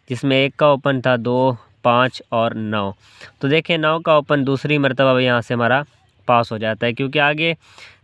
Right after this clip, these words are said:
पचानवे अड़तीस का फोरकास्ट आता है। देखें दूसरी मरतबा यहाँ से हमारा फर्स्ट का ओपन पास होकर गया। ठीक है, साथ आप भाइयों ने इस चैनल को लाजमी सब्सक्राइब कर लेना है, क्योंकि कोशिश करके मैं इस पर भी अच्छे अच्छे वीडियोज़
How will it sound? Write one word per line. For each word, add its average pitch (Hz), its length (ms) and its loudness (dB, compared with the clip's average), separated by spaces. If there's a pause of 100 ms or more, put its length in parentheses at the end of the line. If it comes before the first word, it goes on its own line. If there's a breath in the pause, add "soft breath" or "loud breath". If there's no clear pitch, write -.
(100)
पचानवे 156 580 -2 (480)
अड़तीस 139 380 0
का 151 140 2
फोरकास्ट 135 520 -2
आता 135 240 0
है। 131 80 2
देखें 135 320 -4 (680 soft breath)
दूसरी 139 340 0
मरतबा 135 380 0
यहाँ 123 200 2
से 127 120 -6
हमारा 123 240 0
फर्स्ट 123 280 -4
का 131 160 0
ओपन 127 380 -2 (500 soft breath)
पास 120 340 2
होकर 113 300 -4
गया। 104 200 -2
ठीक 147 240 -4
है, 151 120 0 (460 loud breath)
साथ 156 320 2
आप 170 120 4
भाइयों 170 220 -4
ने 170 100 -2
इस 165 80 -8
चैनल 165 260 0
को 156 120 0
लाजमी 147 380 0
सब्सक्राइब 147 500 0
कर 139 160 0
लेना 156 260 -4
है, 156 140 -6 (280 soft breath)
क्योंकि 151 220 -2
कोशिश 156 320 0
करके 156 340 0
मैं 143 140 0
इस 135 80 -8
पर 151 180 0
भी 147 80 0
अच्छे 143 200 0
अच्छे 139 200 -2
वीडियोज़ 131 400 -2